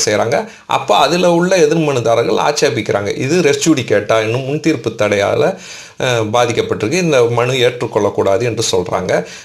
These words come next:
அது கீழமை நீதிமன்றம் மற்றும், அஹ், உயர் நீதிமன்றம் மாறுபட்ட தீர்ப்புகள்லாம் கொடுத்து அந்த விஷயம் உச்ச நீதிமன்றத்துக்கு வரும்போது தான் உச்ச நீதிமன்றம் என்ன சொல்றாங்கன்னா, அந்த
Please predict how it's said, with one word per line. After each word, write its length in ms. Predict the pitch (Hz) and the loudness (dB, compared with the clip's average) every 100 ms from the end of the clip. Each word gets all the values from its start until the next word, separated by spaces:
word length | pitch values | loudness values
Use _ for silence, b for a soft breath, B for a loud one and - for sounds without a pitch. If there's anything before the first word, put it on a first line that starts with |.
| B | B
அது 480 | - 180 175 170 160 | -2 0 2 0 0
கீழமை 420 | 170 170 156 147 | 0 2 2 0
நீதிமன்றம் 680 | 135 135 123 123 120 156 165 | 0 -2 -2 -4 0 0 2
மற்றும், 480 | 143 139 165 180 B B - | 0 0 0 -2 B B -4
அஹ், 140 | 147 | 0
உயர் 220 | 139 156 | 2 2
நீதிமன்றம் 560 | 156 135 127 123 127 170 | 2 0 0 0 0 0
மாறுபட்ட 460 | 151 147 135 139 147 | 2 2 0 0 0
தீர்ப்புகள்லாம் 640 | - 131 127 117 123 135 | 0 -4 0 0 0 -2
கொடுத்து 600 | 120 120 - - 214 220 - | -2 -2 -2 -2 -2 -4 -6
அந்த 260 | 147 143 | -2 0
விஷயம் 380 | 131 131 185 180 | 0 0 0 -2
உச்ச 280 | 127 127 180 | -4 -2 0
நீதிமன்றத்துக்கு 640 | 175 135 113 104 104 - | 2 0 -2 -2 -4 -2
வரும்போது 420 | 104 113 110 95 95 | 0 0 2 2 2
தான் 200 | 180 233 | 0 -4
உச்ச 240 | 135 - | -6 -2
நீதிமன்றம் 600 | 196 170 123 104 101 104 | 0 0 0 -2 0 -2
என்ன 60 | 120 120 | -2 -4
சொல்றாங்கன்னா, 640 | 101 98 95 95 165 208 B B B | -4 -4 -4 -4 -4 -4 B B B
அந்த 720 | - 131 185 202 190 160 123 | -2 0 0 2 4 4 2